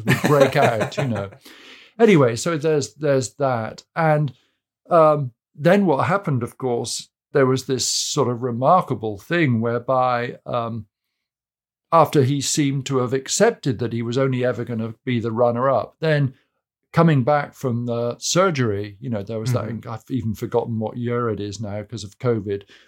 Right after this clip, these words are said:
Speaker 1: when he won in, you know, in that same year of his comeback, oh, the Australian Open, Indian Wells, Miami, and Wimbledon.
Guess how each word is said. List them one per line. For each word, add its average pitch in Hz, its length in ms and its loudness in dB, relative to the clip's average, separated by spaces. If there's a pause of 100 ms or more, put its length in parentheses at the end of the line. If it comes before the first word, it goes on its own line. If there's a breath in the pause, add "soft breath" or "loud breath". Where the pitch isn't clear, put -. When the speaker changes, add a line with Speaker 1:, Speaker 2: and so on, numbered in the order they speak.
Speaker 1:
when 143 200 4
he 123 160 2
won 131 480 -2 (260)
in, 131 380 0
you 160 100 0
know, 117 120 2
in 127 140 -2
that 120 220 -2
same 151 380 2
year 156 240 4
of 120 120 2
his 113 140 -4
comeback, 135 560 0
oh, 131 140 0
the 110 120 -6
Australian 139 560 -2
Open, 131 520 -2
Indian 135 380 0
Wells, 127 420 -2
Miami, 123 480 -2
and 131 260 -2
Wimbledon. 123 560 0